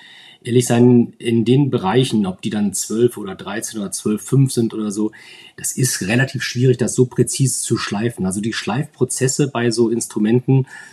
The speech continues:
war mir früher gar nicht so klar, aber das ist wirklich schwierig und diffizil und es gibt gar nicht viele Unternehmen, die das wirklich gut können, also so präzise zu schleifen. Und dann hat die ein vier Prozent Taper. Die hat deshalb ein vier Prozent Taper, weil du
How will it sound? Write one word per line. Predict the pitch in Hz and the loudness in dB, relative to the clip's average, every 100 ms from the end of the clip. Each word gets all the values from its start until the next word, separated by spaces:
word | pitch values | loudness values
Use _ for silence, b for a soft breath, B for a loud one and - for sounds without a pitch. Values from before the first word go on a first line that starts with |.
| B | B
war | B 101 | B 2
mir | 127 123 | 6 4
früher | - 143 123 | 4 4 4
gar | 113 127 | 4 4
nicht | 123 | 4
so | 113 | 0
klar, | - 107 135 127 - | -2 -2 0 -2 -2
aber | 113 113 | -2 -2
das | 120 - | -4 -4
ist | 113 - - - - _ _ _ _ - | -4 -4 -8 -16 -20 _ _ _ _ -14
wirklich | 127 127 135 123 - - - - - - - - | 0 0 2 -2 -4 -20 -18 -16 -16 -16 -14 -8
schwierig | - 131 143 156 160 | -2 4 6 6 4
und | 117 107 | 0 -4
diffizil | 117 117 - 127 135 151 B B B B | -2 -2 -2 2 2 2 B B B B
und | - | -4
es | 117 | -2
gibt | - 120 | 0 -2
gar | 110 120 | 0 0
nicht | 127 | 0
viele | - 123 | 0 0
Unternehmen, | 120 117 117 113 117 | 0 2 0 4 4
die | 120 | 2
das | 107 104 | 0 -4
wirklich | 110 110 - | -6 -6 -6
gut | 110 - | -8 -8
können, | - 104 104 - | -4 -2 0 -2
also | 90 90 | -6 -10
so | 95 | -10
präzise | 92 - - 113 104 98 | -6 -6 -4 -2 -4 -6
zu | - | -10
schleifen. | - 92 92 - - B B B B B B | -12 -14 -14 -14 -16 B B B B B B
Und | 123 120 | 4 6
dann | 123 | 6
hat | 131 | 4
die | 139 | 4
ein | 123 | 4
vier | - 156 | 4 2
Prozent | - - 127 113 | 2 -2 -2 -2
Taper. | - 113 95 90 | -4 -4 -2 -6
Die | 95 113 | -4 -4
hat | 120 | -2
deshalb | 131 160 156 139 | 0 0 -2 -4
ein | |
vier | - 147 | -2 -2
Prozent | - 135 135 131 | -2 -4 -2 0
Taper, | 139 143 139 | -2 -2 -2
weil | 113 127 | -2 -4
du | 135 151 | -2 -4